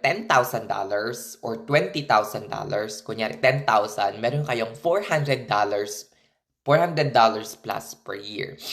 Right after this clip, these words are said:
So, hatiin mo yon per twelve months, meron kayong mga thirty-eight or forty dollars per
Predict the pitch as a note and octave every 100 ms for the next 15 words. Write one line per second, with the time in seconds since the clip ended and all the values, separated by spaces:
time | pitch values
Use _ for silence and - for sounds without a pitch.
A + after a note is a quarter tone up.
0 | - - - A3+ A3+ D3 D3+ D3+ D#3+ D#3
1 | C#3 C#3 C#3 A2 G2+ - C#3 E3 D3 C#3
2 | C3 C3 C3 C3+ C3+ G3 G#3+ D#3 C#3+ C#3
3 | B2+ A2+ A2 B2+ D3 - - B2 B2 -
4 | G#2 A2 B2 - C#3 A#2 G#2+ G#2 G#2 -
5 | - E3 G#3 A#3